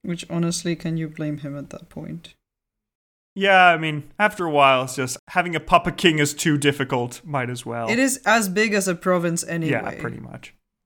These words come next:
Speaker 2: And that's how you get Roman Syria, and Antioch being the important Antioch that we all know from Roman history.
Speaker 1: I see.
Speaker 2: So there we are. Are you ready to rate this last of our Seleucid
Speaker 1: Uh,
Speaker 2: serial?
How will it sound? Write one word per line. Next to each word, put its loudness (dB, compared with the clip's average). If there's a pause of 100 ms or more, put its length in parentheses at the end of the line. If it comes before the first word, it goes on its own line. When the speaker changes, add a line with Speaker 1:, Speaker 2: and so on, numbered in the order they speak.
(280)
Speaker 2:
And -4
that's -2
how -2
you 0
get -4
Roman 0
Syria, -6 (240)
and -8
Antioch -4
being -6
the -2
important -4
Antioch -6
that -10
we -4
all -2
know -8
from -14
Roman -8
history. -6 (360)
Speaker 1:
I -12
see. -16 (1700)
Speaker 2:
So 0
there 6
we -2
are. 2 (960)
Are -6
you -6
ready -2
to -6
rate -2 (160)
this -4
last 0
of -4
our 2
Seleucid -6
Speaker 1:
Uh, 0
Speaker 2:
serial? -4